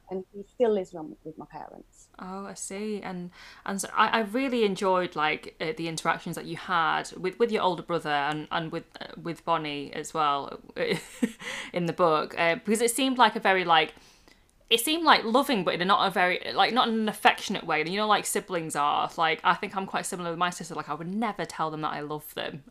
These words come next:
Speaker 2: ever.
Speaker 1: Yeah.
Speaker 2: And
Speaker 1: Yeah,
Speaker 2: we
Speaker 1: yeah.
Speaker 2: berate each other, and we're sometimes really mean to each other, but we know deep down that we, we obviously, like, care for one another. And, like, Simon, ob-, he lived away with your pa-, your grandparents for a while. Um, and I,
Speaker 1: Yeah.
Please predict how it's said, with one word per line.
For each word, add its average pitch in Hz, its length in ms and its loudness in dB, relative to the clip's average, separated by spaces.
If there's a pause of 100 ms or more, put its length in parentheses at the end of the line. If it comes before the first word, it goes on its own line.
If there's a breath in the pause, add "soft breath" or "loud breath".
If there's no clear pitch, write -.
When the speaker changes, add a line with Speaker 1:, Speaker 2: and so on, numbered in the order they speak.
(140)
Speaker 2:
ever. 165 340 -2
Speaker 1:
Yeah. 226 260 8 (300 loud breath)
Speaker 2:
And 185 140 8
Speaker 1:
Yeah, 208 180 6
Speaker 2:
we 196 100 6
Speaker 1:
yeah. - 100 6
Speaker 2:
berate 208 600 8
each 180 200 -2
other, 165 160 -2
and 156 400 0
we're 160 240 0
sometimes 196 560 -2
really 180 240 -2
mean 180 180 -4
to 175 120 -8
each 165 140 -10
other, 143 160 -6
but 156 200 -6
we 175 80 -6
know 180 200 0
deep 156 220 -8
down 151 280 -2
that - 120 -10
we, 151 320 -8
we 151 100 -8
obviously, 147 460 -8
like, 139 320 -8
care 170 300 0
for 156 80 -8
one - 160 -10
another. - 520 -8 (380 loud breath)
And, 170 420 0
like, 170 200 0
Simon, 208 580 4
ob-, 165 240 -4
he 202 220 -4
lived 180 240 -4
away 180 240 2
with 175 100 -6
your 160 140 -2
pa-, - 260 -12
your 165 200 -6
grandparents 175 600 -2
for 156 100 -8
a 151 100 -6
while. 139 640 -6
Um, 160 280 -2
and 190 160 2
I, 190 60 6
Speaker 1:
Yeah. 156 140 0